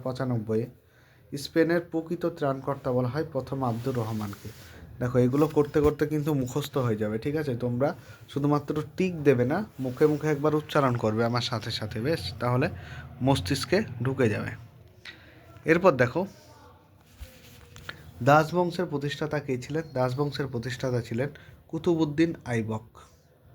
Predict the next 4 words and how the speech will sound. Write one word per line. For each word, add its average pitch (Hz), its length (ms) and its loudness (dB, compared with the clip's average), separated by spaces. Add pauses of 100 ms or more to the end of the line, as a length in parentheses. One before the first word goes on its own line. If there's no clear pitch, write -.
(500)
কুতুবউদ্দিন 135 1900 -2 (720)
আইবক, 123 680 0 (1600)
ঠিক 135 120 -8
আছে। 139 240 -4